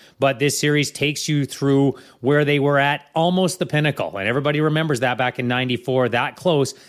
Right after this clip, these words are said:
And within four years, as Ian McIntyre terms it, they were in complete and utter chaos within four years. It's hard to believe it got to that. And then this is the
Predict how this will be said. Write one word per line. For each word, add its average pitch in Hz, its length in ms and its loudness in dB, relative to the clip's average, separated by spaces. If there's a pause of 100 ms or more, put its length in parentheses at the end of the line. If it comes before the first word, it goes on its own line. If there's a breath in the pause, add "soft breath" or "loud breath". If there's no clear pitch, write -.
(120)
And 123 100 -2
within 131 220 0
four 156 320 0
years, 151 260 2
as 120 160 -4
Ian 139 180 0
McIntyre 135 540 -2
terms 123 280 -2
it, 127 120 -2 (320 soft breath)
they 139 160 0
were 143 100 0
in 135 100 -2
complete 143 360 -4
and 139 80 -4
utter 135 200 0
chaos - 580 -4 (440)
within 120 280 -2
four 135 260 0
years. 123 260 0
It's 110 120 -8
hard 156 260 0
to 147 60 0
believe 147 260 -2
it 131 40 -4
got 127 280 -4
to - 60 -8
that. 170 420 -4
And 127 160 0
then 127 160 0
this 147 220 -2
is 131 140 -6
the 127 140 -4